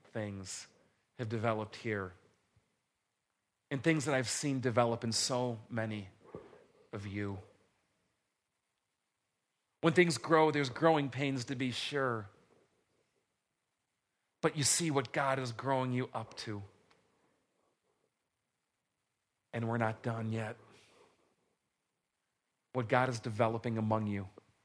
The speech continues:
It's the beginning, or as he puts in another letter, "He who began a good work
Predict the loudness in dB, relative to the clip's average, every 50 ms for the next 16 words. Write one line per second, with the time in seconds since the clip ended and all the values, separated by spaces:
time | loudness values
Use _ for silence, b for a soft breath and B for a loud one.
0 | _ _ _ _ _ _ _ _ _ _ _ _ _ _ _ _ _ _ _ _
1 | _ _ _ _ _ _ _ _ _ _ _ _ _ _ _ _ _ _ _ 0
2 | 0 0 2 0 0 2 2 4 4 4 4 4 4 2 2 2 0 -4 -2 -2
3 | -2 -2 -2 -2 -2 2 2 2 2 2 2 2 0 0 -2 -4 -6 B B B
4 | B -10 -4 -2 -2 -2 -2 -2 -4 -2 0 0 0 2 2 2 2 2 0 -2
5 | -4 -4 -4 -4 -4 -4 -2 0 0 2 0 0 -2 -2 0 0 0 0 -4 -8
6 | -14